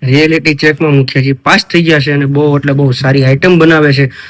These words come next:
એક વખત તમે જરૂરથી ટેસ્ટ કરો ઊંધિયું, કાંઈ એટલે કાંઈ ઘટશે નહીં. એની ગોપુનો દેશી અને ટેસ્ટ મળશે, એ તો સો એ સો ટકાની વાત છે. અને આપણે રિયાલિટી ચેકમાં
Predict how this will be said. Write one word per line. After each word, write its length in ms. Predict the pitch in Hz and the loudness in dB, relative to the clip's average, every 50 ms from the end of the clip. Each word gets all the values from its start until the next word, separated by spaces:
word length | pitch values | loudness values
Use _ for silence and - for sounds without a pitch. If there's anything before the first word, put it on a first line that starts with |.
| - - - | -12 -4 0
એક 280 | 143 165 180 180 175 | 2 2 2 2 0
વખત 240 | 175 - - 165 147 | 0 0 -2 -2 0
તમે 180 | - 160 160 151 | 0 2 2 2
જરૂરથી 440 | 127 131 139 156 160 147 147 151 | 2 2 2 2 2 2 0 -2
ટેસ્ટ 420 | 135 143 135 131 156 160 - - 180 | -4 -4 -2 -2 0 0 0 -2 -4
કરો 220 | 165 202 220 208 | -2 0 2 2
ઊંધિયું, 440 | 170 160 170 170 151 151 147 127 131 | 4 4 4 4 4 2 0 -2 -2
કાંઈ 260 | - 156 165 180 180 | -4 -2 -2 0 0
એટલે 220 | 175 175 175 175 156 | 0 0 -2 -4 -2
કાંઈ 320 | 156 175 175 175 165 143 - _ _ _ _ _ - | -2 0 0 0 -2 -4 -8 _ _ _ _ _ -4
ઘટશે 320 | 147 143 135 - - 180 | -2 -2 -2 0 0 2
નહીં. 220 | 175 190 180 147 - - - - - - | 2 2 2 0 -2 -6 -16 -18 -10 -4
એની 140 | - 147 156 | 0 0 2
ગોપુનો 360 | 143 143 151 147 160 156 156 | 2 0 -2 -2 -2 -2 -2
દેશી 260 | 143 147 156 - - 151 147 - _ _ - - - - | -2 -2 -2 -2 -2 -4 -6 -6 _ _ -20 -20 -10 -6
અને 160 | 151 151 143 | -4 -2 -2
ટેસ્ટ 380 | 135 - - 220 226 - - 220 | -2 0 0 0 0 2 2 2
મળશે, 300 | 202 202 190 175 - 175 | 2 4 2 2 2 2
એ 80 | 175 | 2
તો 120 | 175 190 165 | 2 0 -2
સો 140 | - 190 | 0 0
એ 100 | 185 175 | 0 0
સો 300 | 151 - - - 208 208 | 0 -2 0 2 2 2
ટકાની 340 | 190 170 170 - 151 147 143 | 2 2 0 0 0 0 2
વાત 160 | 139 139 139 | 2 0 0
છે. 140 | 135 - 165 160 156 - - - - - | -2 -2 -6 -6 -6 -8 -20 -16 -6 -2
અને 100 | 156 165 | -2 -2
આપણે 180 | 165 165 160 | 0 0 0
રિયાલિટી 480 | 139 147 170 190 196 196 196 175 190 175 | 2 2 2 2 2 0 -2 -2 -2 -2
ચેકમાં 500 | - 190 196 190 - 180 160 131 113 | 0 0 -2 0 0 -2 -2 -2 -4